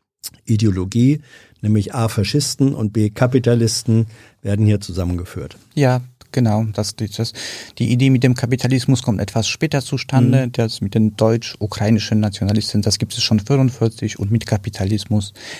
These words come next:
Speaker 2: Ende vierziger Jahre. Und da wird Bandera auch als eine wichtige Figur dargestellt. Es gibt eine interessante Karikatur, die Beerdigung des, äh,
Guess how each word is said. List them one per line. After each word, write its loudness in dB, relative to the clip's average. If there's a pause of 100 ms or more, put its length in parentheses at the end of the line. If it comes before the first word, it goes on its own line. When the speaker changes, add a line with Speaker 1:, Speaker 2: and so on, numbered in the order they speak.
(120)
Speaker 2:
Ende 4
vierziger -2
Jahre. -8
Und 4
da 2
wird -2
Bandera 2
auch 2
als -2
eine 0
wichtige 0 (100)
Figur 0
dargestellt. 0
Es -4
gibt -6
eine 2
interessante 0
Karikatur, -2 (480)
die 2
Beerdigung 2
des, -2
äh, 0